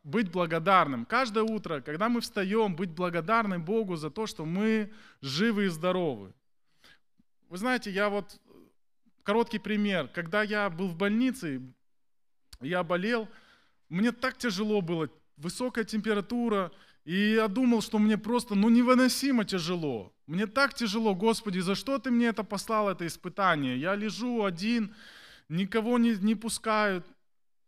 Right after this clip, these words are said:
В общем, коронавирус был. И, и вы знаете, вот в этот момент просто-напросто почему-то мне выпадает реклама, все время выпадает реклама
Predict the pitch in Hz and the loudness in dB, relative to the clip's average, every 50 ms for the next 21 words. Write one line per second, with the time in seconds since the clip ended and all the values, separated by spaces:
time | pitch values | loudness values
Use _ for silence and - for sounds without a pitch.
0 | _ _ _ _ - - 123 147 170 - - 185 175 139 185 196 196 208 208 214 | _ _ _ _ -20 -14 -8 -8 -8 -6 -6 -8 -6 -2 0 0 2 2 2 2
1 | 190 208 233 233 214 202 185 165 165 175 190 190 180 165 147 - 170 180 180 180 | 2 2 0 0 0 0 -4 -4 -4 -2 -2 -2 -2 -4 -6 -6 -6 -4 -4 -2
2 | 185 185 180 165 - - _ _ _ _ _ _ _ _ _ _ _ _ - 190 | -2 -4 -4 -6 -8 -12 _ _ _ _ _ _ _ _ _ _ _ _ -4 -2
3 | 214 226 254 240 294 302 285 262 - 233 214 208 202 - - - _ _ _ _ | 0 0 2 2 2 2 2 2 0 0 -2 -2 -2 -4 -8 -20 _ _ _ _
4 | _ _ _ _ _ _ _ _ - 156 170 226 220 240 233 - 214 240 247 254 | _ _ _ _ _ _ _ _ -8 -2 0 0 2 0 0 0 2 4 4 4
5 | 277 302 302 254 196 - 226 233 220 - 220 208 208 226 233 - 220 185 - - | 4 4 2 2 0 0 0 -2 0 0 -2 -2 0 0 -2 -2 -4 -6 -6 -6
6 | 160 - - 202 - - 233 240 240 285 320 294 - 214 175 151 139 - - 170 | -6 -2 -2 -2 0 2 4 4 4 4 2 0 0 -2 -2 -4 -4 -6 -4 0
7 | 208 247 269 220 247 196 220 208 185 226 226 214 208 208 202 196 185 - 214 254 | 2 2 2 0 -2 -2 -2 -2 2 4 4 4 2 2 -2 -4 -4 -2 -2 0
8 | 277 285 240 202 170 - - 226 208 202 262 269 254 226 196 170 156 175 - 196 | 0 2 0 0 -2 -2 0 0 2 2 2 2 2 2 2 0 -2 -4 -6 -4
9 | 190 233 226 214 202 220 202 190 - 240 269 285 277 254 220 196 156 | 0 2 2 2 2 0 -4 -4 -2 0 2 2 2 2 2 0 -2